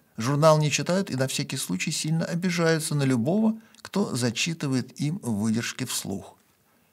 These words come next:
В прошлый раз бывшие наши не поверили, что в Германии можно без оснований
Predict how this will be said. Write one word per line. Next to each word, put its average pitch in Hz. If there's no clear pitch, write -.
В -
прошлый 127
раз 147
бывшие 127
наши 135
не 127
поверили, 131
что -
в 107
Германии 143
можно 139
без 135
оснований 135